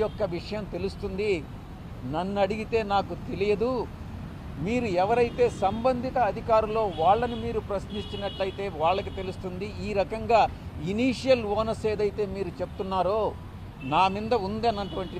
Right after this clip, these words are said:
విషయాన్ని, ఆ ఇనీషియల్ ఓనస్ని నేను డిశ్చార్జ్ చేస్తున్నాను, మీరు అధికారులను మీరు ప్రశ్నించండి అన్నటువంటి విషయాన్ని తెలియజేయడం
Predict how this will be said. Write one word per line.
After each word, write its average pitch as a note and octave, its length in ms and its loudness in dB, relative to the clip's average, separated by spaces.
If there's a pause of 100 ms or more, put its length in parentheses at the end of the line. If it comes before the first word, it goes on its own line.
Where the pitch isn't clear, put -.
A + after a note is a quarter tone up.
విషయాన్ని, F#3 460 -2 (680)
ఆ - 20 10 (160)
ఇనీషియల్ A#3+ 560 2
ఓనస్ని G#3 480 -2
నేను F#3 240 -4
డిశ్చార్జ్ G#3 420 2 (120)
చేస్తున్నాను, G3 540 -2 (380)
మీరు A3+ 200 6 (120)
అధికారులను G#3+ 640 6
మీరు F#3+ 240 -4
ప్రశ్నించండి E3+ 720 -4
అన్నటువంటి D#3+ 440 -6 (100)
విషయాన్ని F3 420 -2
తెలియజేయడం C#3+ 480 -4